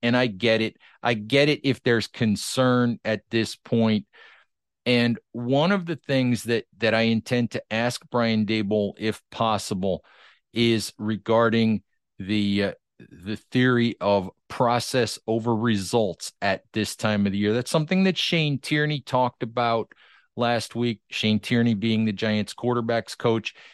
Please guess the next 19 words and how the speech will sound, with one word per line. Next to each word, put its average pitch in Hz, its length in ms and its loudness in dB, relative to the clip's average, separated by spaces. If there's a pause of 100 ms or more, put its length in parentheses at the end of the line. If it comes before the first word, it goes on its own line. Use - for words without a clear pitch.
He 139 120 -2
said 135 240 2
at 127 160 0
this 147 200 -2
time 135 320 2
of 123 140 -4
year, 131 340 2 (440)
the 120 80 0
Giants 123 420 0
are 120 100 0
not 120 420 0 (100)
really 120 340 0
about 104 480 0 (180)
completion 107 680 -2
percentage. 98 680 -2
They're 95 160 -2
not 107 260 0
about 101 480 0 (1200)
numbers 117 920 2